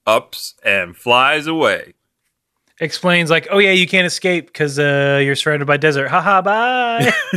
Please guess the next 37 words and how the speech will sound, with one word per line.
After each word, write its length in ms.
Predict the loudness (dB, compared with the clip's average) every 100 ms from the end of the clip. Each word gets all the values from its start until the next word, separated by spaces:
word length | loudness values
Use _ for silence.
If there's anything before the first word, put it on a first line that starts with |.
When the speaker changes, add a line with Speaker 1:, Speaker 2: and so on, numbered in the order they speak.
| -6 -10 -4
Speaker 1:
<laughs> 540 | -4 -4 -12 -14 -2
Speaker 2:
That's 160 | -2 0
for 100 | 0
people 300 | 0 -2 0
who 100 | 2
are 140 | 2
wonder-, 360 | 2 0 -2 -14 -18 -12
that's 120 | -8
for 80 | 0
the 140 | 2
audience. 640 | 4 2 -2 -6 -10 -14 -16 -6
Speaker 1:
Ah, 320 | -2 2 2
yeah, 200 | 2 2
yeah, 240 | 4 4 4
yeah. 100 | 4
Speaker 2:
Who's 120 | 2
wondering 560 | 0 0 2 0 -2 -8
if, 120 | -6
why 200 | -2 -2
doesn't 240 | -2 -4
he 120 | -6
just 240 | -6 -6 -4
leave? 520 | -4 -4 -8 -10 -12
Well, 100 | -8
that's 220 | -6 -6 -6
why. 420 | -6 -4 -4 -6
Good 160 | -6
day. 520 | -4 -4 -4 -6 -8 -18 _
Boo. 400 | -16 -14 -16 -16 -18 _ _ _ _ _
Speaker 1:
I 60 | -8
don't 340 | -4 -4 -6
think 280 | -6 -4 -4
that 260 | -6 -8 -8
he 180 | -2 -2
explicitly 540 | -2 -4 -6 -6 -6 -8
says 480 | -6 0 0 0
that 400 | -2 0 0 -4